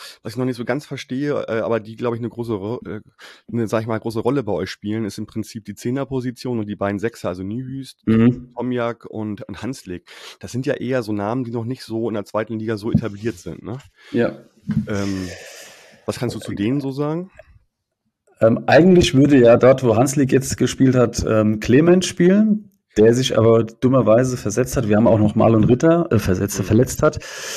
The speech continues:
Speaker 1: einen
Speaker 2: Marlon
Speaker 1: Oberschenkel,
Speaker 2: Ritter.
Speaker 1: irgendwas mit dem Oberschenkel hat er
Speaker 2: Genau, äh, irgendwie hartnäckig. Wir haben auch noch Rapp geholt. Nee, doch, Rapp,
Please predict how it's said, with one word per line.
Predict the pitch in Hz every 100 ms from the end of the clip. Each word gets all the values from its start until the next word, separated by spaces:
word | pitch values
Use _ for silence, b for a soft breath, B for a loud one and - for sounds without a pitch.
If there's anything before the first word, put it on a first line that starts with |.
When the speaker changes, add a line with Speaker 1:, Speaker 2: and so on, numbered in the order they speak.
| B
Speaker 1:
einen | 104 110
Speaker 2:
Marlon | 104
Speaker 1:
Oberschenkel, | 113 107 120 117
Speaker 2:
Ritter. | 135 -
Speaker 1:
irgendwas | - 104
mit | 104
dem |
Oberschenkel | 101 101 98 87
hat | 85
er | 85
Speaker 2:
Genau, | 120 113 107 107 113 110 107
äh, | - - _ _ _ -
irgendwie | 80 113 104
hartnäckig. | 101 113 117 117 117 110
Wir | 110
haben |
auch | 117
noch | 107 104
Rapp | - 104 123 -
geholt. | 123 131 131 - 123 131 _ _ -
Nee, | 104 104
doch, | 113 - -
Rapp, | 120 -